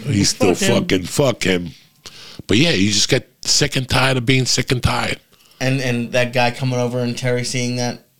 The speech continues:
Speaker 2: helped you realize?
Speaker 1: Yeah, I couldn't have her in my life. I still, you know, there was a time when every afternoon, about one o'clock, three times a week, I would hit Terry up and go, "Hey,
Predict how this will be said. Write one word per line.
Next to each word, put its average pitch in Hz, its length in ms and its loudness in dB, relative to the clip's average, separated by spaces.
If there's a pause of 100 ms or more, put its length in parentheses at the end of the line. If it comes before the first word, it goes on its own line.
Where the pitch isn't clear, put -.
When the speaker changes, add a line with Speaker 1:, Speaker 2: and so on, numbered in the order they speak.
(320)
Speaker 2:
helped 127 240 -8
you 127 80 -6
realize? 127 520 -6
Speaker 1:
Yeah, 147 320 2
I 165 120 -4
couldn't 95 320 0
have 104 220 0
her 104 100 -2
in 104 60 -2
my 107 180 0
life. 123 360 0
I - 100 -4
still, - 280 -4 (400)
you 120 100 2
know, 127 240 2
there 104 140 0
was 120 140 2
a 113 60 -2
time 117 340 0
when 90 120 -4 (160)
every 123 420 2
afternoon, 107 640 0 (600)
about 92 300 2
one 101 180 2
o'clock, 98 460 -2
three 101 200 4
times 95 380 -2
a 87 60 2
week, 85 220 2
I 78 80 -2
would 76 120 -2
hit 80 180 -2
Terry 80 380 -2
up - 180 -12
and 76 100 -10
go, 71 180 0
"Hey, 92 200 0